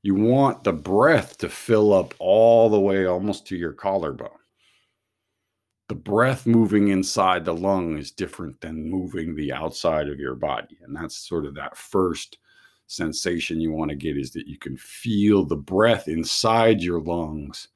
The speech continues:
moving around, filling up spaces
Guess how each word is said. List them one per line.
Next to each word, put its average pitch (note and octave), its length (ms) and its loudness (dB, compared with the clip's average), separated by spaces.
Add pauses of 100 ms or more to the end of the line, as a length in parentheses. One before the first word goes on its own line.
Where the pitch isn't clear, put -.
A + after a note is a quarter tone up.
(1000)
moving E2 640 0
around, D#2 560 -4
filling E2+ 440 0
up D2+ 140 -8
spaces F#2 680 0